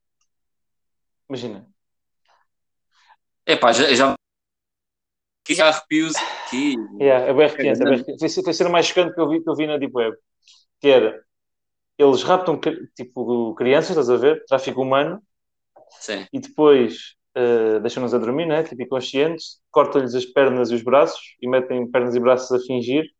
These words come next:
Speaker 1: borracha e depois vendem-nas assim.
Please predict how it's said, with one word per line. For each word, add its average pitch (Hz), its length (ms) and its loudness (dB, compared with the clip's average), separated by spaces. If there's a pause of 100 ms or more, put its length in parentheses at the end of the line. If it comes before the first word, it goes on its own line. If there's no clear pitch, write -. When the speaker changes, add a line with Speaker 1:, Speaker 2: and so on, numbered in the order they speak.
(540)
Speaker 1:
borracha 135 500 2 (1200)
e 135 80 -2
depois 151 680 0
vendem-nas 131 480 -2
assim. 123 380 -6